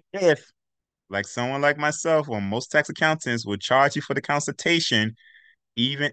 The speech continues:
if they charge you for the consultation, because this could literally save you tens of thousands or hundreds of thousands. It's worth the price to have that conversation, guys.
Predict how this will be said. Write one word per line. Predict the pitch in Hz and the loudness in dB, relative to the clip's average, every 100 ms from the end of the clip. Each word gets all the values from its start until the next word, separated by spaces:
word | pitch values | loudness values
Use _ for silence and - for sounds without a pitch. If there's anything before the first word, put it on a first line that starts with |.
| - | 0
if | 123 113 | 0 0
they | 104 | -2
charge | 92 - 117 113 | -2 0 2 0
you | |
for | 110 | -4
the | 104 | -6
consultation, | 117 104 98 - 117 113 110 | -4 -6 -8 -2 0 0 -2
because | 98 95 101 92 87 | -4 -4 -2 -4 -2
this | 107 123 | -2 -2
could | - - 95 | -4 -6 -6
literally | 95 101 113 117 104 | -4 2 4 4 0
save | 98 - 98 92 | -4 -4 -4 -4
you | 90 87 _ - | -8 -14 _ -6
tens | - 120 123 110 | 0 2 2 -2
of | 104 85 | -6 -8
thousands | 98 95 95 90 90 - | -4 -4 -4 -8 -12 -12
or | - | -12
hundreds | - 110 131 117 98 | -4 0 0 -2 -6
of | 95 | -6
thousands. | 95 92 95 87 90 90 - _ _ _ _ - | -2 0 -2 -4 -10 -12 -16 _ _ _ _ -4
It's | 117 113 | -2 -2
worth | 104 90 117 117 - _ | -6 0 2 2 -2 _
the | 101 - | -10 -8
price | - 110 98 87 - - _ | 0 2 2 -2 -12 -18 _
to | - | -6
have | 92 101 107 104 | -2 2 4 4
that | 107 104 - | 2 2 0
conversation, | 113 104 92 90 - 98 95 92 87 | -4 -4 -4 -6 -2 -2 -2 -8 -6
guys. | 92 92 90 90 | -4 -4 -4 -8